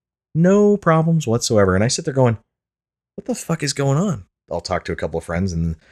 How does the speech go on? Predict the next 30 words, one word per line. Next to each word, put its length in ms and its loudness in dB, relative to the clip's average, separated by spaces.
you 60 0
know, 100 4
go 180 2
on, 300 2
you 80 -4
know, 120 2
go 140 0
onto 140 2
the 80 -4
forums 400 -2
and 240 -10
chat 240 -2
with 80 -8
some 120 -4
people 220 -10
in 100 -8
the 40 -12
Bungie 300 -10
community. 300 -2
And 160 -10
everybody's 360 -2
sitting 120 -8
there 80 -6
going, 260 -6
"Nope, 240 -2
it's 140 -6
update 280 0
nine 140 0
point 200 0
oh. 140 0